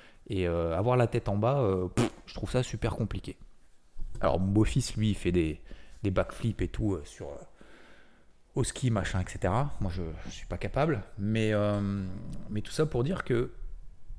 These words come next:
bah voilà, j'essaye de me concentrer là-dessus et de me dire, tiens, voilà, quand j'ai, euh, quand j'ai quinze minutes, machin, et cetera, bah, je regarde des vidéos, des trucs, des gens qui mettent en me disant,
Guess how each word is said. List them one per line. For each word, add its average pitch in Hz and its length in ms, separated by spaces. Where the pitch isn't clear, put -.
bah 104 160
voilà, 95 540
j'essaye 123 300
de 123 80
me 113 100
concentrer 113 460
là-dessus 95 340
et 208 40
de 139 60
me 104 100
dire, 98 200
tiens, 117 360
voilà, 117 340
quand 92 100
j'ai, 95 240
euh, 78 180
quand 107 120
j'ai 104 160
quinze 117 240
minutes, 104 400
machin, 92 280
et 90 80
cetera, 90 300
bah, 85 180
je 80 140
regarde 110 300
des 95 80
vidéos, 90 340
des 113 140
trucs, 127 240
des 85 120
gens 110 140
qui - 160
mettent 92 260
en 98 40
me 90 60
disant, 95 440